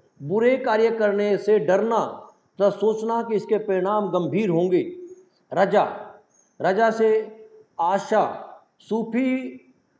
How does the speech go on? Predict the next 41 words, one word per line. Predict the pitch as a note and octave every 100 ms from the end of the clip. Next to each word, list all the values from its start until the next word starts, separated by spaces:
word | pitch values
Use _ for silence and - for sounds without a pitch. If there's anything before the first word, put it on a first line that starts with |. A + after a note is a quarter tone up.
| _ E3+
भविष्य | C#3 F#3+ - B3
में | A3+ A#3
अच्छे | G3 G3+ - B3+
फल | G#3 G3+
की | A3+
प्राप्ति | - F#3+ F#3+ - - _ _ _ A3+ G#3+
को | G#3 D#3 - - D#3
आशा | F3 - D3
कहते | A#2+ - G2+
हैं। | _ _ _ _
ये | D#3 F3
आशा | F3 F#3+
नहीं | G#3+ G#3+
हो |
रहा | D3+ D3
भाई, | D3
बढ़िया, | F3+ F3 D3+
एक | D3 F3 - _ A#2 D3 D3
कहते | E3+ F3
हैं | D3
आपा | C#3+ D3 D3+ - - _ _ D#3+
कि |
बढ़िया | D#3 E3+ E3
दिन | C#3+ D3
आओगे | C#3 E3 D3+
भाई, | C3+ C3
सब्र | D#3+ D#3 B2+
रख, | G#2 - _ _ _ _ _ _ _ _
सब्र | E3+ F3 E3+
रख, | F#3+ - - - - _ _
अच्छे | F3 F3 F#3
दिन | E3 D3
आओगे, | B2 A#2+ F#2+ F#2+ _ _ _ _ F#3
तो | F#3
रजा | F#3+ G#3
बोलते | F3 C#3+ A#2
हैं | A#2+
उसको। | - G2+ - _ _ _ _ _ _ _ _ _ _ G#3
तवक्कुल, | A#3 A#3 C4 A3+ B2+ - - - -
इससे | G3 - A3
अभिप्राय | G3